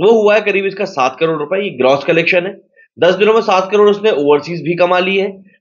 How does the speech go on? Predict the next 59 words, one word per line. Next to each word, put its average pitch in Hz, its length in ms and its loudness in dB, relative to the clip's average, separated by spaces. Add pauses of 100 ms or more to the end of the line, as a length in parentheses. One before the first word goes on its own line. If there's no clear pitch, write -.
वहीं 175 160 4
अगर 208 180 2
हम 214 220 0
India 220 400 2
के 226 180 0
gross 185 280 2
collection 185 420 -2
की 170 100 -8
बात 135 300 0
करें 120 180 -2
इसके 135 360 0
तो - 360 -6
इसका 175 180 0
इंडिया 185 400 0
का 220 60 2
ग्रॉस 185 340 2
collection 190 380 -2
आप, 170 300 -2
अ, 180 260 4
ये 170 120 -2
मान 190 260 0
सकते 185 300 -2
हैं 147 220 -4 (220)
कि 220 80 -4
ये 226 80 2
सिक्सटी 208 360 -2
एट 202 280 0
to, 220 260 -8 (120)
अ, 156 220 2
सिक्सटी 170 540 -8
नाइन 170 240 -2
करोड़ 180 240 0
रुपीज 175 260 -4
हो 175 100 0
चुका 175 220 -4
है। 185 260 -8 (400)
ऐसे 190 160 0
में 220 80 0
इसका 214 160 -2
total 208 680 0 (160)
ग्यारह 139 420 0
दिनों 220 240 -2
का 214 120 -2
अगर 202 140 0
हम 208 200 -4
overseas 226 400 2
collection 185 400 0
देखें 123 420 -4 (300)
तो 233 140 4
सेवेंटी 202 460 0
करोड़ 196 260 4
को 202 160 -2
पार 143 240 2
करता 107 240 -4
हुआ 104 120 0
दिखाई 95 260 -10
दे 87 140 -12
रहा 80 100 -18
है। - 60 -20